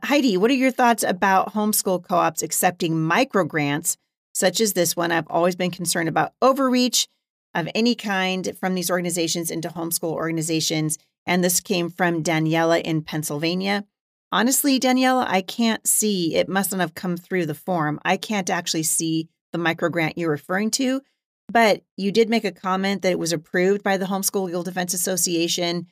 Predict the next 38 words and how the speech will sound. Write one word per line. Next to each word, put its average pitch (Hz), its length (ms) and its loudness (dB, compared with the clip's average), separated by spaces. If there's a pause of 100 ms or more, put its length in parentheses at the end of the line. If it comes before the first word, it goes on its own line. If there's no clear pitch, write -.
(280)
and 170 240 0
they 175 180 4
would 180 220 0
never 160 580 0 (120)
steer 190 280 0
you 180 160 0
towards 160 320 -2
something 151 600 -2
that 160 160 0
was 170 100 -2
gonna 165 180 -2
be 156 200 0
bad 160 360 0
for - 140 -6
your 147 180 0
homeschool 175 540 -4
freedom 240 340 2
in 170 60 0
the 160 100 0
long 160 240 2
run, 160 200 0
so 160 360 0
I 185 120 4
don't 185 100 -4
see 175 140 -2
any 165 120 -2
problem 165 320 -2
with 165 160 -4
it. 165 220 0 (260)
Uh, 165 220 0
the 170 140 0
Homeschool 220 560 2 (240)
Resource 196 500 2
Center 143 240 -2
has 170 220 -2
applied 170 480 0
for 160 360 0
a 165 260 0